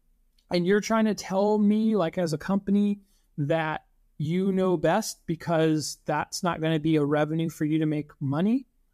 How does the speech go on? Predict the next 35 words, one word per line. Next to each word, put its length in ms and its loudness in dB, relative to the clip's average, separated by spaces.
I'm 160 -2
sorry, 320 0
you're 140 0
just 160 -2
wrong. 260 -4
<laughs> 160 -20
So, 480 0
you 140 -2
know, 240 2
cast 340 -2
a 80 0
wide 400 0
net, 320 0
bring 460 2
in 220 4
more 420 0
eyeballs 880 -4
to 180 0
your 240 0
long 340 0
videos, 640 0
and 160 0
your, 320 2
let 320 0
people 360 -2
be 280 0
engaged 640 -2
into 400 -2
your 160 0
services 640 -2
or 100 0
products 760 -2
and, 280 -2
you 120 0
know, 260 0